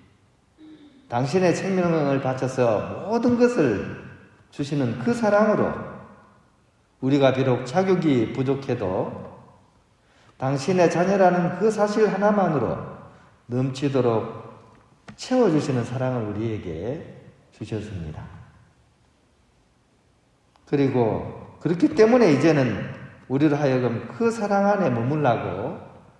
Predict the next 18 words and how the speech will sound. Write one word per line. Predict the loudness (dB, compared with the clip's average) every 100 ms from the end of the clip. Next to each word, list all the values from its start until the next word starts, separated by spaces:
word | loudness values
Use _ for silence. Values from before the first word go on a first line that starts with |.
| _ _ _ _
이렇게 | -20 -12 -12
사랑의 | -10 -6 -4 -4 -4
메시지를 | -6 -6 -6 -6 -8 -8
우리에게 | -6 -8 -8 -10
던져주고 | -10 -10 -10 -10 -10
계십니다. | -10 -12 -12 -10 -10 -12 -16 -20 -20 -20 _ _ _ _ _ _ _ _ _ _
그 | -4 -2
사랑 | 2 2 4
안에 | 4 4
머물라. | 2 2 0 0 -4 -12 -16 -20 -20 _ _ _ _ _ _ _ _ _ _ -8
어떻게 | -2 -2 2 2
하면 | 2 0 -2
그 | -6
사랑 | -6 -6 -4
안에 | -2 -4
머물 | -6 -6 -6
수 | -8
있을까요? | -12 -12 -10 -10